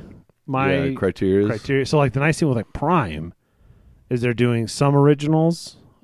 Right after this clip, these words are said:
Speaker 1: not as much as, like, Netflix, but some,
Speaker 2: Yeah.
Speaker 1: and they're good, like Jack Ryan, The Terminal List.
Speaker 2: They don't come out very often,
Speaker 1: They don't
Speaker 2: though.
Speaker 1: come out very often, but they have that back catalog now.
Speaker 2: Right.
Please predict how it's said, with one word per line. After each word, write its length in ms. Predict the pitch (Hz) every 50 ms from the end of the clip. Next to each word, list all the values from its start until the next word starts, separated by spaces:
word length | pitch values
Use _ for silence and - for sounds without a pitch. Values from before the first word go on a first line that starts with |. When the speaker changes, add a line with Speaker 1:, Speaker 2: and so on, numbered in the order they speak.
| _ -
Speaker 1:
not 220 | - 101 113 120 127
as 100 | 120 104
much 340 | 110 117 117 123 143 - -
as, 120 | 156 151
like, 120 | 165 151
Netflix, 640 | - 165 170 170 - - 185 185 185 190 - - - -
but 120 | - 107
some, 520 | - - - 135 131 131 139 147 170 185 180 - -
Speaker 2:
Yeah. 180 | - 95 95 135
Speaker 1:
and 80 | -
they're 120 | 135 127 123
good, 280 | 113 113 139 127 107
like 140 | 101 104 104
Jack 220 | - 98 95 - -
Ryan, 680 | 143 165 165 165 156 151 151 147 147 139 139 135 131 - _ _ _ _ _ _ _ _ _ _ _ _ _ _
The 60 | - -
Terminal 400 | - 147 143 139 135 131 131 131
List. 460 | 127 127 123 120 117 - - - - _ _ _
Speaker 2:
They 120 | - 131 147
don't 240 | 147 196 233 220 160
come 200 | - 160 160 139
out 200 | 120 131 127 107
very 220 | 104 98 92 85
often, 320 | - 82 92 90 - -
Speaker 1:
They 40 | 127
don't 80 | 135 135
Speaker 2:
though. 60 | 120
Speaker 1:
come 100 | 170 170
out 140 | 170 170 160
very 140 | 160 160 151
often, 440 | 143 135 120 - - 117 98 95 - _
but 300 | - 180 165 135 101 - 104
they 120 | 123 123
have 200 | 104 113 127 117
that 180 | 110 110 101 -
back 240 | - 120 110 - -
catalog 500 | - 98 85 76 73 69 65 62 - -
now. 220 | - - - - -
Speaker 2:
Right. 360 | - 92 87 78 67 60 -